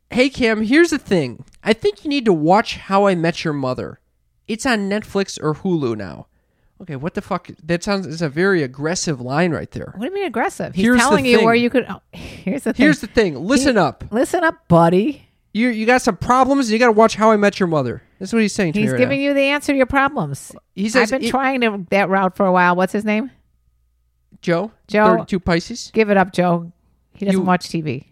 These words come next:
Speaker 1: I got a T V in my apartment. I have not turned it on yet.
Speaker 2: Who does that?
Speaker 1: It's mounted,
Speaker 2: Now, okay,
Speaker 1: professionally mounted on
Speaker 2: so
Speaker 1: the wall.
Speaker 2: you're essentially not on any social media. No, no dating apps, and now no T V
Speaker 1: I don't know.
Speaker 2: either.
Speaker 1: Maybe I'll start watching T V now that I don't got the phone going on.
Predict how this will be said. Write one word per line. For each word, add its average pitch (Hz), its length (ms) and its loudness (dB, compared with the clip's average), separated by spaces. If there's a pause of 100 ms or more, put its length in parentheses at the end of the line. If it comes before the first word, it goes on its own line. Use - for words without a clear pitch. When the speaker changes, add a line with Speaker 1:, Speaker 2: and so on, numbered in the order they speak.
(180)
Speaker 1:
I 170 100 -2
got 170 160 -2
a 170 40 -4
T 202 200 -8
V 196 140 -4
in 175 80 -4
my 165 80 0
apartment. 156 420 -2
I 147 40 0
have 147 260 -4
not 160 220 -4
turned 156 180 -4
it 135 60 -4
on 127 140 -6
yet. 87 240 -12 (400)
Speaker 2:
Who 339 180 -2
does 294 240 -4
that? 147 140 -6
Speaker 1:
It's 156 160 -6
mounted, 180 340 0
Speaker 2:
Now, 247 60 4
okay, - 240 -8
Speaker 1:
professionally 226 460 0
mounted 185 320 0
on 175 80 4
Speaker 2:
so - 40 4
Speaker 1:
the - 40 4
wall. - 120 6
Speaker 2:
you're 285 160 6
essentially 247 720 -2
not 208 280 -4
on 214 220 -4
any 247 180 -2
social 254 300 0
media. 180 300 0
No, 214 280 -2
no 247 200 -2
dating 247 340 2
apps, 185 320 -4
and 196 120 -2
now 220 200 2
no 220 220 -2
T 226 240 -4
V 208 260 -2
Speaker 1:
I 208 40 0
don't 214 80 2
know. 285 80 2
Speaker 2:
either. 262 60 0
Speaker 1:
Maybe 226 200 2
I'll 233 60 2
start 233 220 0
watching 220 280 -2
T 233 160 -8
V 277 180 -4
now 175 160 -2
that 170 120 0
I 180 40 -2
don't 180 160 -4
got 180 120 -6
the 185 60 -8
phone 240 240 -4
going 120 220 -4
on. 80 160 -14